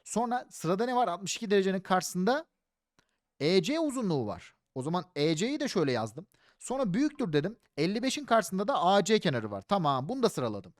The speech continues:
Şimdi üçüncü üçgene geldiğimde, üçüncü üçgende de sadece doksan iki derece en büyük açı olduğu için doksan iki en uzun kenardır. Bunu yazdım. Peki, şimdi birinci üçgene geldin.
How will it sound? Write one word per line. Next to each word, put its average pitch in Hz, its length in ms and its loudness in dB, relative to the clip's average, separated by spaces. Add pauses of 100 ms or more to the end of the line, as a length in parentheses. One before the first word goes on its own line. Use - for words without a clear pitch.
(260)
Şimdi 202 260 -8
üçüncü 214 340 -4
üçgene 220 340 -2
geldiğimde, 117 540 -4 (260)
üçüncü 214 300 -4
üçgende 220 380 -2
de 190 60 -2
sadece 247 640 2 (220)
doksan 175 320 -2
iki 269 160 -6
derece 233 240 2
en 208 280 -2
büyük 220 160 -2
açı 196 180 0
olduğu 135 200 -2
için 233 240 -10 (240)
doksan 208 320 0
iki 254 280 -8 (280)
en 226 160 0
uzun 214 340 -2 (220)
kenardır. 123 600 -4
Bunu 185 140 -2
yazdım. 98 340 -6 (360)
Peki, 139 440 -4 (160)
şimdi 185 440 -4 (140)
birinci 269 320 -2
üçgene 240 300 -2
geldin. 190 340 0